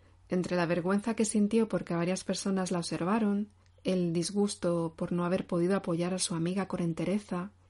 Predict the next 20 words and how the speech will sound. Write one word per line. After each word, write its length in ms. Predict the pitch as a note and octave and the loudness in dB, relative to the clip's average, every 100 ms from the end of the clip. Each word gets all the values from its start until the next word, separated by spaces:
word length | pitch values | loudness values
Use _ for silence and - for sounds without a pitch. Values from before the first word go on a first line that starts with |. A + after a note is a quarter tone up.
| _ | _
y 80 | G3 | 2
la 80 | G3 | 2
sensación 500 | G3 F#3 F3+ G3+ G#3+ | 0 -2 -2 2 2
de 80 | |
agotamiento 640 | A#3 G#3 F3+ F3 F#3+ G#3 G3+ | 2 0 0 2 2 2 2
y 60 | E3+ | 0
embotamiento 640 | E3 E3+ D#3 E3+ G3 G#3 | 0 0 0 0 0 0
mental, 580 | D#3+ D#3+ G3+ F#3 G3+ - - | 0 0 0 0 -2 -6 -12
solo 320 | - G3 G#3+ | -4 2 2
quería 200 | A3 A3 | 4 4
meterse 440 | G#3 G3 F3 - F3 | 4 2 -2 -2 -4
en 80 | |
la 100 | F3 | -4
cama 420 | F3 A3 A3+ F3+ - - - | -2 2 2 0 -4 -20 -8
y 120 | F3+ | -4
pensar 480 | F3+ F3 - E3 - | 0 0 0 -2 -4
una 400 | - G#3 B3 A3 | 0 4 4 4
y 100 | F#3 | 2
otra 260 | F#3 F3+ E3+ | -2 -2 -2
vez, 240 | E3+ A3 | 0 -2